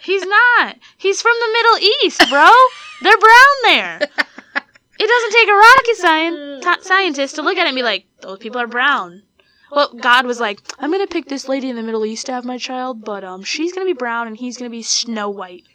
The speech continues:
Speaker 1: with blonde hair."
Speaker 2: <laughs> I don't
Speaker 1: No
Speaker 2: think,
Speaker 1: one will suspect a thing.
Speaker 2: I don't think I've seen any pictures of him with blonde hair.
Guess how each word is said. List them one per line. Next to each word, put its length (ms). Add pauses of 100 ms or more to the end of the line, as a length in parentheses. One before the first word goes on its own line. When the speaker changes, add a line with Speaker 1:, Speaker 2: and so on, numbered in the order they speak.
(260)
Speaker 1:
with 180
blonde 300
hair." 180
Speaker 2:
<laughs> 1000
I 100
don't 140
Speaker 1:
No 100
Speaker 2:
think, 60
Speaker 1:
one 80
will 100
suspect 380
a 20
thing. 140
Speaker 2:
I 40
don't 80
think 140
I've 80
seen 160
any 140
pictures 320
of 120
him 140
with 140
blonde 300
hair. 320